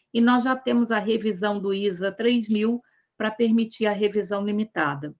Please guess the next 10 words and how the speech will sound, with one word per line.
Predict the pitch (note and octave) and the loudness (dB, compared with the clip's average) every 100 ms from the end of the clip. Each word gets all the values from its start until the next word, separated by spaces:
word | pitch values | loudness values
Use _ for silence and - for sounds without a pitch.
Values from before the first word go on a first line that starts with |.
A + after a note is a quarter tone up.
| _ _ _ | _ _ _
que | E3+ | -4
a | |
C | E3+ G3+ | 0 -2
V | F3 F3 | 2 2
M | F3 G3 G3+ | 2 0 0
exige | F3 D#3 G3 F#3+ E3 | -2 -2 -6 -2 2
hoje | D#3+ F3 E3+ F3 E3+ _ _ D#3+ | 4 4 2 -2 -8 _ _ -6
na | |
resolução | E3+ F3 F3 E3+ E3 - E3 | 0 0 2 0 -2 -4 -8
quatorze. | - E3+ - B2+ B2+ - | -6 -6 -6 -10 -10 -14